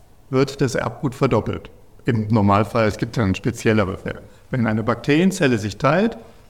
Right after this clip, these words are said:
wird ihr gesamtes Erbgut repliziert, wieder nochmal hergestellt. Das nennt man manchmal Genetik zuerst, weil es um die Erbsubstanzen geht, die Moleküle, die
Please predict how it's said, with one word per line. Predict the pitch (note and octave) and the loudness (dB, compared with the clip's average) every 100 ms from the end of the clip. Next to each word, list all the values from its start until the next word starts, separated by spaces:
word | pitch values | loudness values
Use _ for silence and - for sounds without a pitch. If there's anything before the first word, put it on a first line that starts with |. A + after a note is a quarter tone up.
| - | -4
wird | B2+ | 0
ihr | A#2 | 0
gesamtes | A2 G#2 A#2+ F#3 D#3+ | 0 2 4 2 0
Erbgut | B2 B2 - C3+ - | 0 0 -2 -6 -6
repliziert, | - A2 A#2+ A#2+ - B2+ - C3+ G#2+ F#2 - - - - | -4 0 0 0 -2 -4 -2 2 2 2 -6 -20 -18 -6
wieder | B2 B2+ B2 A#2+ - - - - | -2 2 2 0 -12 -20 -20 -6
nochmal | A#2+ A#2+ B2 G#2+ | -2 0 2 2
hergestellt. | F#2 F2 - - - - - - - - - | 4 0 -2 -8 -8 -10 -18 -20 -20 -16 -10
Das | A#2+ | -2
nennt | B2+ D3 | 2 2
man | B2+ | 2
manchmal | A#2+ B2 B2+ B2 | 0 0 0 -2
Genetik | G#2 A2 G2+ C#3+ G3 F#3+ F#3+ | -2 -2 0 0 2 0 -2
zuerst, | - C#3+ C3+ D3+ D3+ - | -4 2 2 2 -2 -2
weil | A#2+ | 0
es | A2 - | 0 -2
um | A2 G#2+ | -2 0
die | G#2 G2+ - - - - - - | 0 -4 -10 -20 -20 -20 -20 -4
Erbsubstanzen | C3+ D#3 - - C#3+ - - A2+ G#2+ G2+ B2+ | 2 2 0 -2 -2 -2 -6 0 0 0 0
geht, | G2 F#2 E2+ - - | 0 0 0 -4 -6
die | |
Moleküle, | A#2 A2+ A2+ A2 - C#3 C#3+ B2 | 0 2 2 -2 -2 2 2 2
die | A#2 A2+ | 0 -2